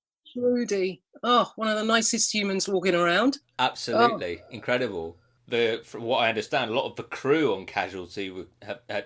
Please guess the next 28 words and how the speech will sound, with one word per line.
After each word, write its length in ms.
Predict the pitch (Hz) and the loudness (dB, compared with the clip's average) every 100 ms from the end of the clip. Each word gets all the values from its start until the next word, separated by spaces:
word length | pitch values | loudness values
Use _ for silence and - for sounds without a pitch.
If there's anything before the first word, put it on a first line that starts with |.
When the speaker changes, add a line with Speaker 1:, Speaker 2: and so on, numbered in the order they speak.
| - | -8
Speaker 2:
you 120 | 107 | -6
know, 100 | 104 123 | -4 -2
earned 180 | 117 113 | -2 -2
their 80 | 98 | -8
stripes 420 | - 117 - - | -4 -4 -4 -8
on 120 | 104 | -6
the 80 | 101 | -4
Bill 220 | 127 143 127 | -2 0 -2
over 180 | 92 | -4
the 100 | 87 | -8
years, 380 | 87 87 78 73 | -8 -8 -10 -10
so 340 | - 107 98 95 | -8 -6 -4 2
Speaker 1:
Absolutely. 760 | - - - 165 185 147 147 - _ 165 | 2 2 -6 4 4 6 2 0 _ -4
Absolutely. 640 | 165 - - 156 160 139 135 135 - | -2 0 -2 0 -2 -4 -10 -12 -6
Yeah. 160 | 135 - - - | -6 -6 -14 -2
But, 140 | 175 - | -2 0
but 160 | 214 - | -4 2
most 360 | 226 269 269 269 | 6 8 6 0
of 80 | 220 | -2
them 300 | 240 240 262 254 - _ - | -4 4 4 4 -10 _ 2
weren't 360 | 208 202 - - | 8 8 6 2
born 440 | 196 170 147 127 120 | 6 8 8 6 2
when 120 | 135 | 2
I 120 | 135 | 0
was 180 | 123 - | 0 -2
in 100 | 123 | -4
the 80 | 123 | -6
Bill. 220 | 117 | -8